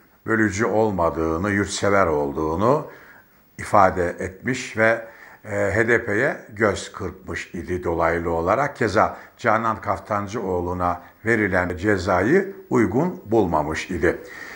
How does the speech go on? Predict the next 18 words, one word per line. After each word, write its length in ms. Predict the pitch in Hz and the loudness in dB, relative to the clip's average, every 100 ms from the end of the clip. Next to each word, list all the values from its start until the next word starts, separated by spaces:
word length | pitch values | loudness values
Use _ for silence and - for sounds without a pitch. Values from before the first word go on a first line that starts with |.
| - - - - - - - _ _ | -16 -16 -16 -18 -20 -20 -20 _ _
Başkentteki 1600 | - 151 - 156 151 - - - _ _ _ - 127 160 147 - | 4 4 6 6 6 2 -12 -20 _ _ _ -2 2 6 6 4
sorgulama, 800 | - 131 117 107 113 113 147 180 | 0 2 4 4 4 4 4 2
Bülent 400 | 127 131 123 127 | 4 4 4 2
Arınç'ın 600 | 113 113 113 - 143 127 107 | -2 0 -4 -6 -6 -4 -2
yaptığı 580 | 110 107 - 117 104 | 0 -2 -2 -2 0
bu 220 | 110 120 107 | 0 0 0
açıklamanın 960 | 107 - 92 104 92 90 101 147 170 - - | -2 -4 -6 -4 -2 0 0 -2 -4 -12 -20
şahsi 1080 | - - - 113 95 - - 156 143 - - - - | -14 -2 4 4 2 -4 4 6 6 2 -12 -20 -14
ya 220 | - 131 117 | -2 0 2
da 160 | 135 | 0
kurumsal 560 | - 120 117 - 135 139 | 0 0 0 2 2 4
olup 300 | 107 127 120 | 0 -2 0
olmadığı, 640 | 104 90 78 - 78 73 | 0 2 0 0 0 2
yani 340 | 92 107 87 76 - - | 6 6 6 2 -12 -10
saray 400 | - 117 104 80 - - 101 | 0 4 4 2 -6 -12 -4
veya 220 | 95 67 - - | -4 -4 -10 -2
Tayyip 340 | 113 120 104 | 0 0 0
Erdoğan'ın 680 | 101 95 95 90 107 160 | 0 0 0 -2 -2 -4